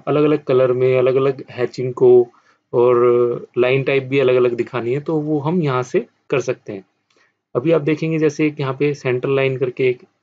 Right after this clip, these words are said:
मैंने लिया हुआ है, अ, layer को, एक ये dimension को भी लिया हुआ है, इसका color ये दी-, अ, cyan दिया हुआ है, इसको red, अ, दिया हुआ है, जो भी, अ, fourteen color है, ओके।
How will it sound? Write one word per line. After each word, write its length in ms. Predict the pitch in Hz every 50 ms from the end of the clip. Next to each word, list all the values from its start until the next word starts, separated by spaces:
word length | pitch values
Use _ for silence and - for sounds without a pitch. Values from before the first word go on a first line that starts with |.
| _ 143
मैंने 280 | 120 120 117 117 120
लिया 240 | 120 120 120 120 120
हुआ 240 | 113 117 117 117 117
है, 160 | 131 175 - _ _ _ _ _ _ _ _ _ _ -
अ, 340 | 117 113 113 113 110 101 - - _ _ _ _ _ _ _ -
layer 280 | 135 123 123 120 110 101
को, 220 | - 170 202 - _ _ _ _ _ _ _ _ _ _ 131
एक 160 | 127 123 151
ये 60 | 135
dimension 480 | 117 123 123 123 127 127 - 151 143 139
को 120 | 143 139
भी 100 | 131 139
लिया 180 | 131 127 127 123
हुआ 140 | 113 120 139
है, 40 |
इसका 200 | 147 - - 135
color 260 | 123 - 123 120 123 120
ये 140 | 120 120
दी-, 300 | 117 117 120 135 - -
अ, 340 | 147 123 117 113 113 113 -
cyan 360 | - - 131 120 113 120 120
दिया 140 | 120 120 120
हुआ 120 | 117 123 127
है, 20 |
इसको 240 | 123 - - - 123
red, 360 | 113 117 117 113 120 120 - - _ -
अ, 220 | 139 123 120 117
दिया 220 | 110 113 113 117 110
हुआ 180 | 107 113 131
है, 60 | 147
जो 140 | 143 123 123
भी, 180 | 117 120 123 - - - _ _ -
अ, 20 |
fourteen 420 | 117 - - 123 107 104 - 120 120
color 280 | 117 123 113 113 104
है, 160 | 117 165 202 - _ _ _ _ -
ओके। 200 | 131 110 160